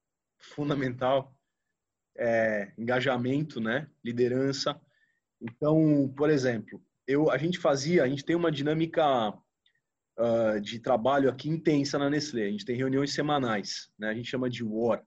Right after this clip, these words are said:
Weekly Operational Review. Eu sempre te-, sempre tenho com o meu time reuniões semanais, portanto.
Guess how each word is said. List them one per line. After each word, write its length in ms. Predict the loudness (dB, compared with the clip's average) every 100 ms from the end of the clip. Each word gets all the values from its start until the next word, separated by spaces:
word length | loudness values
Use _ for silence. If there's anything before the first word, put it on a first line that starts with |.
| -10
Weekly 380 | -6 -6 -4
Operational 560 | -4 -2 -6 -6 -8 -4
Review. 340 | -4 -4 -10 -20 _ _ _ _ _ _ -6
Eu 120 | -4
sempre 360 | 0 -2 -2
te-, 380 | -6 0 0 0
sempre 380 | -4 -4 -4 -6
tenho 200 | -4 -4
com 120 | -4
o 40 | -4
meu 120 | -4
time 260 | -4 -6
reuniões 340 | -4 -2 -2 -2
semanais, 460 | -2 -2 -2 -4
portanto. 480 | -6 -12 -10 -12 -12